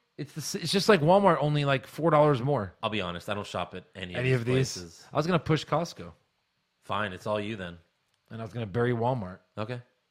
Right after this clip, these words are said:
Speaker 2: I just, the people
Speaker 1: Weird
Speaker 2: of Walmart,
Speaker 1: question.
Speaker 2: the people of Walmart is why I fire Walmart. <laughs> It's just, ugh. Uh, Velveteen Drew, since they both love low blow so much,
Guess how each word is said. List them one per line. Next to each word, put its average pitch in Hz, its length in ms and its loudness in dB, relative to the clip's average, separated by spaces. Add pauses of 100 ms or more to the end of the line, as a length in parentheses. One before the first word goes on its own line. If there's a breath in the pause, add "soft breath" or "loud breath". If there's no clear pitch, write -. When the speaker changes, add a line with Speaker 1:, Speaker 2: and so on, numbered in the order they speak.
Speaker 2:
I 135 120 0
just, 127 160 -10
the - 80 -10
people - 320 -6
Speaker 1:
Weird 156 280 6
Speaker 2:
of 120 60 0
Walmart, 110 40 -6
Speaker 1:
question. 131 440 2 (380)
Speaker 2:
the - 80 -8
people 143 360 -4
of 113 120 -4
Walmart 104 500 -2 (420)
is 98 180 -14
why 101 240 0
I 95 200 0
fire 90 440 -6
Walmart. 95 340 -8
<laughs> - 200 -12 (500)
It's - 160 -20
just, - 360 -14 (640 soft breath)
ugh. 92 160 -10 (520 soft breath)
Uh, 160 180 10
Velveteen 226 480 6
Drew, 196 320 6
since 185 240 -4
they 185 180 4
both 208 380 4
love 180 400 6
low 165 260 4
blow 170 280 4
so 170 240 2
much, 131 400 4